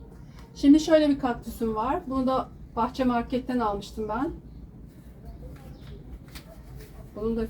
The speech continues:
feci dikenleri var. Vallahi nasıl çıkaracağım bilemiyorum. Onu da şu teneke saksıya dikmek istiyorum. Güzel yakıştırdım. Bunları dediğim gibi ben kendim boyuyorum. Onlarla ilgili de bir video hazırlayacağım. Wow, çok fena dikeni var.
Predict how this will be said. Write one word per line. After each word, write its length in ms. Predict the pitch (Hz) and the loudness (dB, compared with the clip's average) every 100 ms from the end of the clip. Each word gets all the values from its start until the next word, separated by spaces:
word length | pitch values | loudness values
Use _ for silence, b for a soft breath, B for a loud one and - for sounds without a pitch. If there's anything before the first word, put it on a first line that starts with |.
| - | -4
feci 440 | 220 208 269 269 | -6 2 6 6
dikenleri 560 | - 269 240 233 233 240 | 6 0 0 0 0 0
var. 140 | 220 | -2
Vallahi 360 | 220 226 240 262 | -2 -2 -2 -2
nasıl 160 | 262 | -4
çıkaracağım 540 | - - 233 233 262 254 | -6 -4 -4 0 0 2
bilemiyorum. 440 | 233 220 208 202 | 0 -2 -2 -2
Onu 220 | 233 269 | 6 6
da 220 | 262 269 - - - - - - - - | 8 2 -2 -10 -14 -14 -16 -16 -16 -6
şu 260 | 285 277 | -2 0
teneke 420 | 294 269 277 294 294 | 2 2 4 2 4
saksıya 640 | 285 269 - 294 277 - - 220 | 4 2 2 4 4 0 -10 -8
dikmek 300 | 233 226 214 | -2 -2 -2
istiyorum. 540 | - - 226 226 269 254 | -6 -2 0 6 8 8
Güzel 300 | 262 254 247 | 6 4 2
yakıştırdım. 720 | 220 - - 214 208 285 359 - - - - | -2 -8 -2 -2 0 0 -2 -8 -16 -12 4
Bunları 280 | 269 285 285 | 6 6 6
dediğim 260 | 277 311 | 8 8
gibi 160 | 302 254 | 8 4
ben 180 | 254 269 | 0 0
kendim 420 | 294 269 294 254 | 4 6 8 6
boyuyorum. 480 | 240 220 233 302 - - - - - - - - - - - - - - - - - - - - | 4 2 4 2 0 -10 -4 -2 -2 -6 -12 -12 -14 -16 -16 -16 -18 -18 -16 -16 -16 -16 -18 -8
Onlarla 360 | 240 254 269 262 | -2 0 2 2
ilgili 260 | 254 277 277 | 4 4 6
de 120 | 269 | 6
bir 80 | 269 | 6
video 280 | 247 285 | 6 4
hazırlayacağım. 680 | 269 247 247 262 247 247 285 - - - - - - - - - - - | 4 4 4 4 4 2 0 -2 -10 -16 -14 -16 -16 -20 -18 -18 -18 -10
Wow, 300 | 208 208 - | -6 -6 -4
çok 180 | 240 226 | -8 -6
fena 300 | 220 208 196 | -4 -4 -4
dikeni 300 | - 214 202 | -6 -4 -2
var. 220 | 196 196 | -4 -6